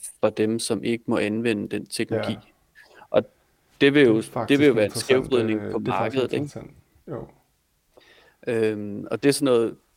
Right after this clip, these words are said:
Speaker 1: det er jo det, der er sådan helt klassisk med, med sådan noget teknologi, når det kommer ind på markedet, det er, at det giver sådan en disruption på en eller anden måde. Det rykker ved en masse ting, øhm, og det er en af de ting, jeg tror, det vil rykke ved, ikke?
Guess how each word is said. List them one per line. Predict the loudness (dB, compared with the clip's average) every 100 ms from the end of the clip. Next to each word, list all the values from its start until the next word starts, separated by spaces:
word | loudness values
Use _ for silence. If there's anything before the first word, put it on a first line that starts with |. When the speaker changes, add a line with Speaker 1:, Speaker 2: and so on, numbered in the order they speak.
| _ -4
Speaker 1:
det |
er | -2
jo |
det, | 0 0
der |
er | 0 -2
sådan | -8 -6
helt | -8 -4
klassisk | -2 -2 -4 -8
med, | -6 -6
med | -6 -6
sådan | -4
noget | -4 -6
teknologi, | -8 -10 -8 -8
når | -6
det | -6
kommer | -4 -4
ind | -6
på | -6
markedet, | -4 -2 -4 0
det | 0
er, | 0
at | -2
det | -8
giver | -2 -2 0
sådan | -2
en | -2 -4 -8
disruption | -4 0 0 -2 -6
på | -2
en | -2
eller | -2
anden | -4
måde. | -2 -4 -6 _ -20 _ _
Det | -4 4
rykker | 4 6 4
ved | 2
en | 0
masse | -4 -6 -6
ting, | -4 -4 -6 -20 -14 -6
øhm, | -2 -2 -2 -4 -6 -8
og | -8 -2
det | 0
er |
en | 0
af | -2
de | -8
ting, | -8 -8
jeg | -8
tror, | -8 -6
det | -6
vil | -6
rykke | -6 -8 -6
ved, | -8
ikke? | -8